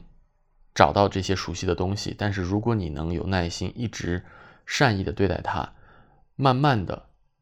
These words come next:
这个是会改变他大脑的这些认知，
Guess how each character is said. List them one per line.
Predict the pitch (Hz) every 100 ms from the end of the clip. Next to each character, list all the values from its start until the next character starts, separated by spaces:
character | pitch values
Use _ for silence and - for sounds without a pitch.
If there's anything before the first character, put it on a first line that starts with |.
| _ _ _
这 | - 120
个 | 90
是 | - 107
会 | - 165 123
改 | - -
变 | 101
他 | 98
大 | 90 92
脑 | 85 71
的 | - -
这 | -
些 | 85 87
认 | 87 69
知， | - -